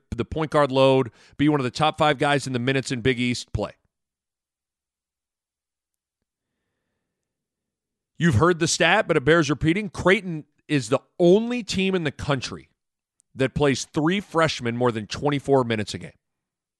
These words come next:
Only team in the country playing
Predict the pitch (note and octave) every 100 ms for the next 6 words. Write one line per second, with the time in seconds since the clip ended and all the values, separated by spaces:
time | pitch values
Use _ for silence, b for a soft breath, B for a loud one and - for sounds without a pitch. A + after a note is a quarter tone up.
0 | _ _ _ _ _ _ _ _ _ -
1 | F3 A#3+ C4 B3 - G#3+ G#3 F#3+ F3 D3+
2 | C3+ A2+ C#3 B2+